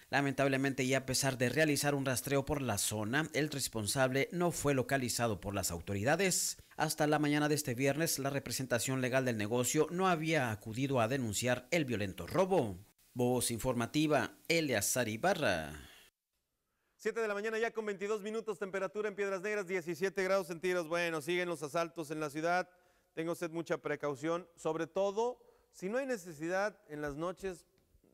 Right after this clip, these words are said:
Speaker 2: no salga, hombre, quédese en casa, estamos de vacaciones, disfruten familia, tiempo de calidad. Un poco más adelante le voy a presentar un tema muy delicado. A una señora se baja de su camioneta y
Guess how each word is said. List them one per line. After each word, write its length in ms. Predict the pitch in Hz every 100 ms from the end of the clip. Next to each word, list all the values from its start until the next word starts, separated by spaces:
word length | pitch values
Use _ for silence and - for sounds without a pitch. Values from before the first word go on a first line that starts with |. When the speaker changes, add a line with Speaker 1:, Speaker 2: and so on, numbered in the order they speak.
| 175
Speaker 2:
no 140 | 214 220
salga, 480 | 220 220 202 165
hombre, 260 | 185 170 143
quédese 320 | 165 185 165
en 80 | 156
casa, 260 | 175 175 147
estamos 320 | 170 180 165
de 60 |
vacaciones, 640 | 147 131 135 147 170 175 156
disfruten 460 | 143 131 160 156
familia, 420 | 135 143 165 170 - - - _ -
tiempo 480 | 208 240 196 226
de 140 | 214 185
calidad. 440 | 180 175 180 170 -
Un 160 | 214 233
poco 260 | 285 269 269
más 240 | 269 214
adelante 680 | 247 226 190 165 180 196 - _ _ _
le 120 | 143
voy 200 | 151 185
a 100 | 226
presentar 800 | 226 208 165 160 143 170 185 190 -
un 220 | 190 202
tema 500 | 196 196 202 202 - _
muy 300 | 160 175 226
delicado. 600 | 233 190 - 151 123 101 - _ _ _ _ _ _
A 100 | 135
una 180 | 175 208
señora 600 | 190 180 208 226 240 226 - _ _ _
se 200 | - 165
baja 320 | 160 196 196 202
de 80 |
su 100 | 170
camioneta 560 | 175 165 170 202 - 208
y 560 | 196 190 185 170 160